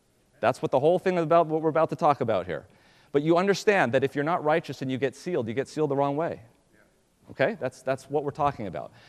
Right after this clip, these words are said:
So this is righteousness by faith. Unless we have a true understanding of righteousness by faith,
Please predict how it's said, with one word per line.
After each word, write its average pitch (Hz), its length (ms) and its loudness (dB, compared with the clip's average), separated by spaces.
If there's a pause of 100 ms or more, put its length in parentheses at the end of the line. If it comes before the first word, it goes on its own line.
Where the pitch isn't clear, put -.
So 143 180 4
this 185 280 8
is 135 160 -4
righteousness 180 680 2
by 170 200 6
faith. 147 360 2 (220)
Unless 151 460 2
we 214 100 -2
have 196 160 2
a 151 100 2
true 226 360 0
understanding 185 580 -2
of 127 120 -2
righteousness 160 480 -2
by 147 160 0
faith, 165 260 -4